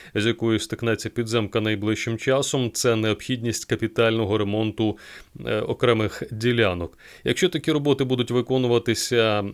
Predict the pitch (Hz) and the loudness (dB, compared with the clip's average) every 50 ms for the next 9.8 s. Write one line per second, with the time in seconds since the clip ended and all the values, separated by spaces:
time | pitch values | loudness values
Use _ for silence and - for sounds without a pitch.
0 | - - 135 120 104 120 120 - - 127 110 104 - - 113 110 107 - - 117 | -6 -2 -2 -2 0 -2 -2 0 2 2 2 2 2 0 0 0 0 0 -2 -4
1 | 110 - 120 113 - 135 135 165 175 165 147 127 113 - 117 110 110 107 - 117 | -2 0 -2 0 0 0 0 0 0 2 2 2 2 2 0 0 0 0 0 0
2 | 113 117 101 120 151 165 139 113 - - - _ - 127 120 117 117 110 107 101 | 0 2 2 0 0 0 0 -2 -2 -4 -10 _ -2 0 2 4 4 4 4 4
3 | 101 95 - - 123 123 104 107 117 117 110 127 139 139 135 117 - 107 101 - | 2 2 0 -2 -4 -4 -2 -2 -2 0 0 0 0 2 2 0 0 -4 -4 -2
4 | 123 117 107 - - - 107 104 107 107 - 117 120 110 - - - - - - | -2 -2 -2 -4 -4 -4 -2 -2 -2 -2 0 2 2 2 0 -2 -10 -20 -20 -14
5 | - - 113 113 98 95 117 123 131 120 127 127 - 131 117 - - 113 104 98 | -6 -2 0 0 0 2 2 2 2 4 2 2 2 0 -2 0 -2 0 2 2
6 | 92 92 - 98 95 - - - - - - _ - 120 107 107 113 113 110 - | 2 2 2 0 -2 -2 -6 -14 -20 -20 -14 _ 0 0 2 2 0 0 -2 -2
7 | - 101 90 87 82 85 82 - 143 131 - - 135 - 143 135 143 151 147 127 | -4 -4 -4 -4 -6 -8 -6 -6 -8 -4 0 0 0 2 2 2 2 2 2 0
8 | 113 104 113 101 107 104 123 120 - - 120 113 - 117 113 117 110 110 107 101 | 0 0 0 -2 0 0 0 0 0 -2 -6 -4 -2 -2 -2 2 2 2 2 2
9 | - 107 110 107 101 113 117 - - 110 - - 113 110 - | 2 -2 -2 0 0 0 -2 -2 -6 -8 -2 0 2 0 0